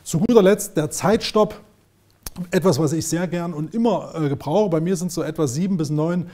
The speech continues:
mm, Perioden Maximum, also eher eigentlich fünf bis sieben. Das heißt, wenn ich einen Trade eingehe, wie eben auch vorhin zum Beispiel bei dem Beispiel gesehen,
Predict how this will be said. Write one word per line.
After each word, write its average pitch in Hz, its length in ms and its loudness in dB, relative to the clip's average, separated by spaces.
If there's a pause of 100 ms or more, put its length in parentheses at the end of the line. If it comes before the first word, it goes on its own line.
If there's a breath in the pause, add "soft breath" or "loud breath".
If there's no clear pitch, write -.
(460 loud breath)
mm, 131 500 -10
Perioden 160 600 2
Maximum, 180 720 0
also 143 220 -4
eher 165 360 -2
eigentlich 147 300 -4
fünf - 240 -4
bis 135 180 -2
sieben. 202 220 -2
Das 151 160 -4
heißt, 160 200 -4
wenn 151 140 -2
ich 143 120 -4
einen 135 100 -6
Trade 170 360 -4
eingehe, 226 680 0
wie 147 180 -4
eben 151 180 -2
auch 131 140 -4
vorhin 185 260 -2
zum 151 140 -4
Beispiel 147 400 -2
bei 143 100 -2
dem 131 140 -2
Beispiel 147 320 -2
gesehen, 131 340 -2